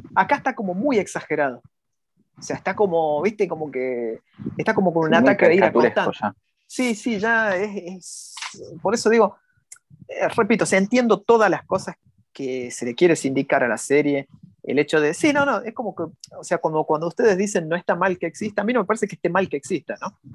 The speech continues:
Speaker 1: Tampoco, porque es como más, eh, sí, dar más,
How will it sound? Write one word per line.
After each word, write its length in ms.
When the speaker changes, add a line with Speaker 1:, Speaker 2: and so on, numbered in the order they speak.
Speaker 1:
Tampoco, 580
porque 540
es 100
como 280
más, 500
eh, 1000
sí, 240
dar 260
más, 880